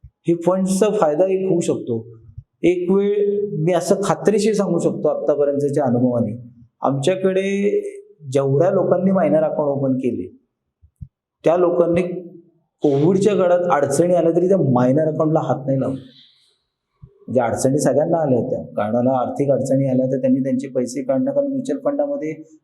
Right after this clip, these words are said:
अशी सोय आहे की जर तुम्हाला पैशाची गरज असेल तर ताबडतोब पैसे मिळतील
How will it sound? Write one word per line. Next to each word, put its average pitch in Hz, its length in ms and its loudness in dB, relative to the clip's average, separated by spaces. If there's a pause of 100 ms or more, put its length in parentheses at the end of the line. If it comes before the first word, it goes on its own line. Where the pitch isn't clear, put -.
अशी 135 240 0
सोय 156 300 -2
आहे 147 160 0
की 156 180 -2
जर 160 260 0
तुम्हाला 151 260 -2
पैशाची 147 420 -4
गरज 151 240 -4
असेल 156 220 -6
तर 170 120 -6
ताबडतोब 165 600 -2
पैसे 147 280 -6
मिळतील 175 300 -12